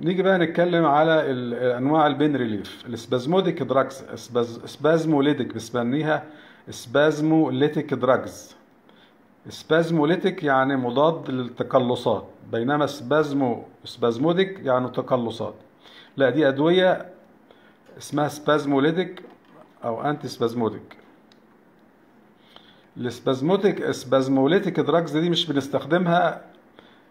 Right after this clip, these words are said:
يا جماعة إلا في نوع واحد من المغص، اللي هو السبازموديك كوليك،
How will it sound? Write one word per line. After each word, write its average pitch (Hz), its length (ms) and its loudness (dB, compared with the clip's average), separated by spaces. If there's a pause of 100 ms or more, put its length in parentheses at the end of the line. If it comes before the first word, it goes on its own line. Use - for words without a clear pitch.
(140)
يا 123 120 -4
جماعة 156 460 2 (160)
إلا 160 260 2
في 135 200 -2
نوع 151 180 4
واحد 151 360 2
من 135 160 0
المغص، 151 460 2
اللي 127 140 -2
هو 165 360 4 (1500)
السبازموديك 131 840 0
كوليك، 120 500 0